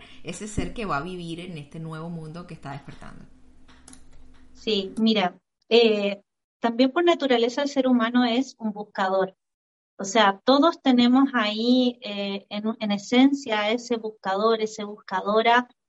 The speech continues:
Speaker 2: de la vida, ¿no? Eh, quien se quede ahí como en su zona de confort, ese es un estado de permanencia al cual se quiere aferrar, pero que tarde o temprano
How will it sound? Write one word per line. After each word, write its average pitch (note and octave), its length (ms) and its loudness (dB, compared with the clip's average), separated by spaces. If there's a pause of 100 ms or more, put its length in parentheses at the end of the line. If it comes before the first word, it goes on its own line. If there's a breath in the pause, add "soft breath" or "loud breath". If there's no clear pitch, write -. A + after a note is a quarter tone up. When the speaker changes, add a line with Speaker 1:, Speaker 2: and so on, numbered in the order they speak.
(240)
Speaker 2:
de G#3 160 -2
la G3+ 160 2
vida, A3 480 2
¿no? A3+ 320 -2
Eh, G3 480 -2
quien A3+ 340 0
se A#3+ 240 -4
quede C4+ 560 6
ahí A3+ 220 0
como B3 220 4
en A#3 60 -4
su - 140 -14
zona A#3+ 340 0
de B3 120 0
confort, A#3 580 0 (400)
ese C#4 300 0
es D4+ 100 2
un C4 160 4
estado B3 460 2
de A#3+ 340 2
permanencia A#3 880 0
al A#3 140 0
cual A3+ 180 0
se A#3+ 160 -8
quiere A3+ 200 -2
aferrar, A3 640 0
pero A3 260 0
que G3+ 120 -10
tarde C4 300 -2
o F4 60 -4
temprano C#4+ 760 0